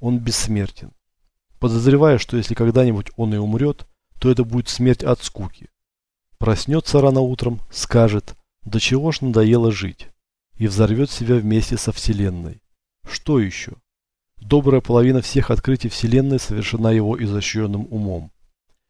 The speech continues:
Добрая половина всех известных чувств и пороков принадлежит его извращённому сердцу. Он принял красавиц и от скуки дарил их ядовитым поцелуем. Он любовался игрой детей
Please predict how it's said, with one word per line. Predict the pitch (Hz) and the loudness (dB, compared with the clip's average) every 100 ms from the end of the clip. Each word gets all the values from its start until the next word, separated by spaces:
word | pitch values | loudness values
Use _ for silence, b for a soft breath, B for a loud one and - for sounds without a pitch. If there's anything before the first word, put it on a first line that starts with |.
| _ - | _ -20
Добрая | 101 139 127 120 | 0 2 2 2
половина | 107 113 117 123 | 2 2 2 2
всех | 117 - 120 | 0 0 0
известных | 117 110 127 - 107 | 0 0 0 0 -4
чувств | - - 139 - - | -6 -8 -8 -10 -12
и | 113 | -6
пороков | 110 117 139 123 - _ _ - | -2 0 -2 -6 -12 _ _ -14
принадлежит | - 110 113 110 117 | -6 -2 0 0 0
его | 127 110 117 | 0 2 2
извращённому | 110 107 107 - 110 104 107 | 2 2 0 -2 -4 -4 -6
сердцу. | - 104 92 - - _ _ _ _ _ | -4 -6 -6 -12 -20 _ _ _ _ _
Он | 123 139 | -4 -4
принял | - 120 123 113 | -2 2 2 2
красавиц | 107 104 - 139 135 - - | -2 0 2 4 2 -2 -4
и | |
от | 110 - | -4 -4
скуки | - 127 123 | -8 -6 0
дарил | 110 113 120 | 4 4 4
их | - 117 - | 0 -6 -4
ядовитым | 110 104 104 104 107 | -2 0 0 0 -4
поцелуем. | - - 104 98 95 85 - _ _ _ _ _ 123 | -8 -8 -8 -8 -10 -12 -18 _ _ _ _ _ 0
Он | 143 139 | 2 2
любовался | 131 110 110 107 - 107 | 2 4 4 4 2 -2
игрой | 107 113 104 | 0 0 -2
детей | 101 - 147 143 | -2 2 2 2